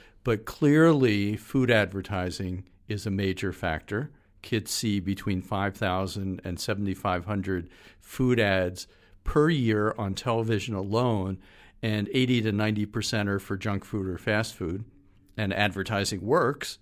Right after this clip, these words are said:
or we wouldn't spend billions of dollars on it. And then it turns out that you eat differently in front of a screen. There are good studies showing that you probably consume,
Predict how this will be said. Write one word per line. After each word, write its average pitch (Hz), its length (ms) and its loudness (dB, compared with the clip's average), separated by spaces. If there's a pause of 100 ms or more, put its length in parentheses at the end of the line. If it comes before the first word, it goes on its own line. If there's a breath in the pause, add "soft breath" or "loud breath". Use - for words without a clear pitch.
or 90 200 -6
we 92 180 -6
wouldn't 92 260 -4
spend 90 360 -4
billions 90 360 -4
of - 80 -10
dollars 120 340 2
on 92 140 -2
it. - 180 -6 (640 loud breath)
And 143 180 4
then 170 300 4 (180)
it 156 140 2
turns 208 280 4
out 180 160 8
that 165 100 2
you 156 260 0
eat 180 280 0
differently 117 520 0
in 104 120 -2
front 110 280 0
of 101 140 -2
a 104 60 -2
screen. 98 680 -2 (440 soft breath)
There 117 140 2
are 110 60 0
good 135 260 2
studies 110 680 2 (180)
showing 110 460 0
that 104 180 -2
you 117 140 -2
probably 165 560 2
consume, 113 680 -2